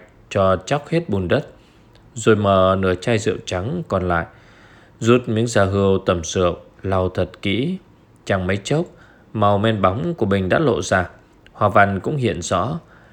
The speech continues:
Bên trên có hoa văn như ý, cỏ lá cuốn, cúc liền cành, trông không tầm thường chút nào. Tất cả đều trố mắt ra, xem các đặc điểm này không chừng lại là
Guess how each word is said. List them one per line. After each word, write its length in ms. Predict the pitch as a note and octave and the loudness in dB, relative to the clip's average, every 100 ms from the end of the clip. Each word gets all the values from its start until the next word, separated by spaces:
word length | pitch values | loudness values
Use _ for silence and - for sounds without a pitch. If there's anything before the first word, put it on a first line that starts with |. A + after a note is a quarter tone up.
| - - - | -20 -20 2
Bên 180 | A#2 G#2 | 2 4
trên 300 | G#2 G2 G2 | 2 2 0
có 120 | C#3 | -2
hoa 240 | C#3+ A2 | 0 0
văn 320 | G#2+ G2+ F#2+ F#2+ | 2 2 2 0
như 160 | G2 - | -2 -2
ý, 360 | G2 G#2 F3+ G3 - _ - | -2 -2 -4 -8 -16 _ 0
cỏ 220 | G2+ F2+ | 2 4
lá 160 | F2+ | 2
cuốn, 340 | G2+ - G2 A2 F#3 F#3+ _ _ _ | 0 -2 -2 -2 -6 -10 _ _ _
cúc 220 | E3+ F3 | -2 0
liền 220 | G2+ F2+ | -2 -2
cành, 300 | E2 F#2 F2 D#2+ - _ _ - | -2 -4 -4 -6 -14 _ _ -2
trông 300 | G#2+ G2+ F#2+ | 0 2 -2
không 200 | - D#3 | -4 -6
tầm 180 | - F2+ | -4 -6
thường 300 | - F2+ E2+ - | -4 -4 -4 -4
chút 240 | F3 - | -4 -4
nào. 160 | F#2 E2 - _ _ - - - _ _ _ _ _ - _ - - - - - - | -6 -6 -12 _ _ -20 -20 -20 _ _ _ _ _ -20 _ -20 -20 -20 -20 -20 -2
Tất 180 | - - | 0 4
cả 260 | G#2 G2 F#2 | 6 6 6
đều 140 | F#2+ | 2
trố 200 | - G#2+ | 2 0
mắt 220 | D3+ E3+ | 0 0
ra, 240 | G2+ F#2 - - - - | -2 -4 -6 -16 -20 -6
xem 380 | - G#2 G2+ G2 | 0 0 0 0
các 180 | D3 | 0
đặc 180 | A#2 F#2+ | 0 -2
điểm 220 | G2 F#2 | -2 0
này 220 | F#2 F#2 F2+ | 0 0 0
không 200 | C3+ A#2+ | -2 -2
chừng 200 | - F#2+ | -2 0
lại 120 | F#2 | 2
là 120 | F#2 | 2